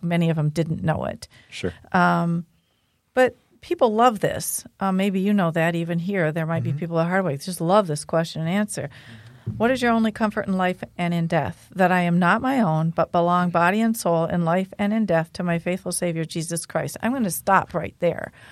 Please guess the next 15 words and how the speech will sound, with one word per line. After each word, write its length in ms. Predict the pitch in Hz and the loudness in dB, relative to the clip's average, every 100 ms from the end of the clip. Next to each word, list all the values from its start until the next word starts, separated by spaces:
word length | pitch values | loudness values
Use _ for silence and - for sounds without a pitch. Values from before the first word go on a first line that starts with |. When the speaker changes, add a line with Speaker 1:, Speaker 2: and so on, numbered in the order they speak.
| - - - _ | -20 -20 -20 _
Speaker 1:
Um, 480 | 190 180 180 180 190 - _ _ _ | 4 4 2 -2 -4 -12 _ _ _
really? 560 | 196 240 233 - 104 - _ _ _ _ _ _ _ _ _ _ _ | 2 8 8 6 -4 -12 _ _ _ _ _ _ _ _ _ _ _
Do 80 | 196 | 4
you 100 | 214 | 6
wanna 200 | 233 269 | 6 4
be 140 | 254 - | 0 4
owned? 400 | 180 190 277 - _ _ _ _ _ _ _ _ _ | 6 6 2 -2 _ _ _ _ _ _ _ _ _
Speaker 3:
Hmm. 1040 | 131 113 104 _ _ _ _ _ _ - 87 | -20 -20 -20 _ _ _ _ _ _ -16 4
Speaker 1:
Really? 400 | 208 247 392 453 208 190 - - - - | 6 8 6 2 0 -2 -8 -14 -20 -20
Speaker 2:
<laughs> 540 | - _ _ _ _ | -20 _ _ _ _
Speaker 1:
"I 200 | 202 294 | 4 6
am 260 | 285 208 214 | 6 6 8
not 460 | 240 302 294 - - - - | 8 6 2 -4 -10 -14 -4
my 360 | 185 180 165 - | 2 4 4 2
own." 420 | 165 151 - - | 0 0 -4 -8